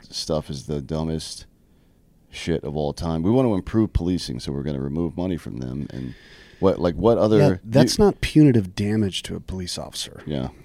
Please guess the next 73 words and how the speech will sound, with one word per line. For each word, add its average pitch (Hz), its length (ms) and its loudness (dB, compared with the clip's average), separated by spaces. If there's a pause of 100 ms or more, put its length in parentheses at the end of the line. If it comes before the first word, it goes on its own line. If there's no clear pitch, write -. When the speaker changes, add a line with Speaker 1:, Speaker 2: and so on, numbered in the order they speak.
Speaker 2:
You 117 140 0
know, 104 60 2
I 123 120 2
don't, 143 260 2
I 127 60 2
don't 131 160 2
see - 320 2
it 107 100 4
as 95 140 -4
punitive 104 480 2
damage 98 480 -2 (160)
to, 110 120 -2
like, 98 300 -6
remove 107 540 4
the 98 100 -2
department's 92 720 -4
funding. 92 480 -4
Like, 87 140 -8
the, 117 60 0
Speaker 1:
Yeah. 104 220 2
Speaker 2:
at 107 140 -8
the 127 140 6
end, 127 120 6
Speaker 1:
That's 110 140 8
Speaker 2:
the 131 60 10
end 151 80 12
Speaker 1:
punitive 143 180 10
for 113 60 4
the 110 60 6
Speaker 2:
result 92 120 2
Speaker 1:
community, 101 460 2 (380)
Speaker 2:
Yeah, 135 200 4
Speaker 1:
right? 101 120 8
Speaker 2:
like, 104 260 0
wha-, 120 140 -6 (120)
what 123 240 4
do 147 80 8
they, 139 140 6
what 117 260 2
do 139 80 4
they, 127 480 8 (100)
that, 135 240 4
that, 120 260 2
exactly, 120 400 -2
that 104 120 0
hurts 95 440 0
Speaker 1:
Mm. - 40 -6
Speaker 2:
the 104 100 -2
community. 104 380 4
That 104 160 -4
doesn't 110 240 0
help 120 340 -2
them. 95 220 -4
They 110 160 4
need 117 180 6
more 104 320 4
funding, 98 480 0
not 101 260 -4
less, 95 420 -6
more 117 240 6
Speaker 1:
Yeah. 80 60 8
Speaker 2:
training, 92 380 -2
not 98 240 -4
less. 92 360 -6
Speaker 1:
I 95 40 6
was 95 80 4
talking 117 220 4
to 101 80 6
a 87 60 2
cop 107 240 -2
from 85 120 -4
Brooklyn 85 400 -2
yesterday, 58 540 -6